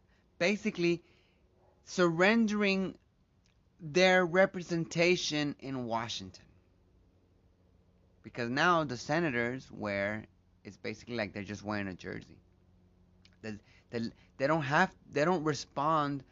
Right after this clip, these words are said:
to the state legislature. They don't have to vote the way the state legislature tells them to. So imagine what a senator does now. Imagine it's, he's actually voting the way the state legislature tells him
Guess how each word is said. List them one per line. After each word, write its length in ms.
to 100
the 100
state 420
legislature. 800
They 100
don't 160
have 260
to 80
vote 420
the 80
way 200
the 140
state 480
legislature 880
tells 380
them 180
to. 180
So 200
imagine 480
what 140
a 60
senator 420
does 440
now. 480
Imagine 640
it's, 320
he's 280
actually 480
voting 500
the 80
way 260
the 160
state 440
legislature 800
tells 440
him 160